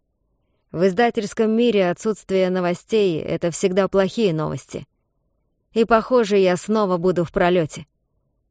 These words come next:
В очередной раз. Джек, которого я знала, вряд ли бы с такой легкостью сложил оружие перед дурными новостями.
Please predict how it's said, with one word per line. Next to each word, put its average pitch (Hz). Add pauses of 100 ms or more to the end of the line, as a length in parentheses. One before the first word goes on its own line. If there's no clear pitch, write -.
(280)
В 180
очередной 202
раз. 143 (840)
Джек, 214
которого 202
я 190
знала, 185 (640)
вряд 226
ли 208
бы 196
с 202
такой 208
легкостью 208
сложил 196
оружие 202
перед 196
дурными 202
новостями. 190